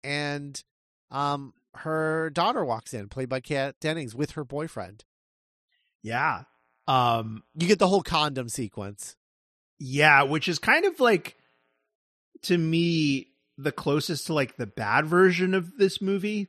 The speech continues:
Speaker 2: could have looked
Speaker 1: Yes.
Speaker 2: like. Okay.
Speaker 1: Yes. Yeah. I don't
Speaker 2: It's like a
Speaker 1: love, I don't love that. Jo-, I was like, "No, there's no reason why he wouldn't know how to use that. That's ridiculous."
Speaker 2: Yeah, like, he's so human throughout all of the movie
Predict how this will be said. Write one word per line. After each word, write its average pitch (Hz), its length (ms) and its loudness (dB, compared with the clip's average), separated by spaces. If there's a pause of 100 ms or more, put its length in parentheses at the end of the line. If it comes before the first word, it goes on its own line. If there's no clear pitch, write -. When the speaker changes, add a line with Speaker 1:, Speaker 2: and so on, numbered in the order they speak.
(160)
Speaker 2:
could 190 140 -2
have 185 140 -2
looked 196 100 -2
Speaker 1:
Yes. 120 140 0
Speaker 2:
like. 226 300 -4 (400)
Okay. 123 60 -6
Speaker 1:
Yes. 82 340 -8 (480)
Yeah. 80 220 -12 (260)
I 185 120 2
don't 214 100 2
Speaker 2:
It's 185 80 -6
like 165 100 4
a 151 40 6
Speaker 1:
love, 120 180 -8 (260)
I 170 100 2
don't 170 120 0
love 139 160 -2
that. 117 140 -6
Jo-, 127 100 -12 (240)
I 190 80 2
was 196 80 2
like, 190 140 -2
"No, 220 220 2
there's 208 220 -2
no 226 140 2
reason 180 380 0
why 139 120 0
he 127 140 -8
wouldn't 123 220 -8
know 110 100 -6
how 107 80 -8
to 95 80 -10
use 90 240 -16
that. 160 260 -16
That's 135 260 -6
ridiculous." - 680 -16
Speaker 2:
Yeah, 220 360 -6
like, 180 160 -8
he's 202 180 -2
so 226 160 2
human 180 480 2
throughout 147 260 6
all 147 200 8
of 131 100 0
the 131 80 2
movie 123 540 2